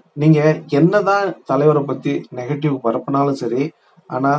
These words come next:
தலைவருக்கு அதெல்லாம் பாசிட்டிவ் மழையாவே வந்து விழுந்துகிட்டு இருக்கு. எவ்வளவுக்கு எவ்வளோ தலைவரை பத்தி வன்மத்தை கக்கிட்டு இருக்கீங்களோ, அவ்வளவுக்கு அவ்வளோ நம்ம விஜய் பூமர் மாமா அதுல பாதாளத்துக்கு போயிட்டு இருப்பாரு. இதுக்கு உதாரணம் லியோ பட வசூல்.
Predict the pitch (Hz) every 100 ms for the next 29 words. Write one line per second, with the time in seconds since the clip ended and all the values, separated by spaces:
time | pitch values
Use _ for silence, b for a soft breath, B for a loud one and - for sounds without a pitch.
0 | 151 - 127 156 160 135 127 120 127 135
1 | - 123 127 160 139 143 127 127 131 139
2 | 139 151 165 147 117 117 117 117 113 -
3 | 113 - 156 202 233 220 - 190 180 165
4 | 175 196 160 143 170 185 160 143 156 147
5 | 120 135 156 156 139 117 - 165 135 120
6 | 123 127 117 127 156 190 165 131 123 135
7 | 143 143 - 135 123 120 117 113 - 123
8 | 131 156 139 - - 135 143 143 127 120
9 | 120 117 - - - _ - - 127 147
10 | 175 165 165 120 131 147 156 165 165 190
11 | 170 160 127 117 - - 113 160 165 131
12 | 127 120 151 139 135 156 165 - - 135
13 | 151 175 165 135 127 117 120 -